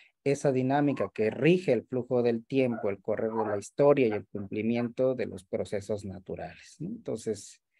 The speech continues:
eh, pues es lo que vamos a, a ir abundando. Esta es una representación del juego de pelota en, en Yagul. Más adelante vamos a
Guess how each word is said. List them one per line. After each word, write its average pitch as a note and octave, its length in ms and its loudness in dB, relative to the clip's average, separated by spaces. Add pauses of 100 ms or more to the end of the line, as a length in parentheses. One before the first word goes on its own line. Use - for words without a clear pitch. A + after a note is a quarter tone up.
(960)
eh, A#2+ 320 0
pues - 160 -4
es F3 160 8
lo F3+ 160 10
que D#3+ 140 6
vamos D#3 400 6
a, B2 240 4 (240)
a A#2+ 120 -2
ir C#3+ 120 6
abundando. C#3+ 640 2
Esta C3+ 220 -4
es - 280 -14
una B2 440 -2 (360)
representación A#2 920 0
del A2 180 0
juego B2 220 0
de A2+ 120 0
pelota A2+ 500 0
en, G2 300 -8 (600)
en A#2 220 -2
Yagul. E3+ 460 8
Más C3 220 -4
adelante A2+ 340 0
vamos A2 440 -4
a F#2+ 200 -6